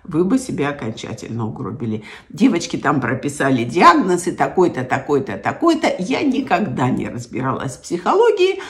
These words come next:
какие там бывают типы людей и какие у них могут быть наклонности и диагнозы. Я просто смотрю, как ко мне относятся. К вам стали относиться мерзко.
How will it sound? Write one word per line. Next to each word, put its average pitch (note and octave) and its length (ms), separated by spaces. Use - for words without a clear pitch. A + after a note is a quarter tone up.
какие G#3+ 380
там C#3+ 320
бывают C#3+ 560
типы C#3 340
людей F#3+ 640
и F#3 180
какие D#3+ 360
у D3 100
них C#3+ 180
могут C#3+ 360
быть C#3 380
наклонности C4 880
и F3+ 80
диагнозы. D4+ 680
Я F3+ 200
просто G3 380
смотрю, D#3+ 420
как - 240
ко C3+ 80
мне B2+ 240
относятся. - 640
К - 120
вам D3 520
стали D#3+ 500
относиться E3+ 720
мерзко. D3+ 720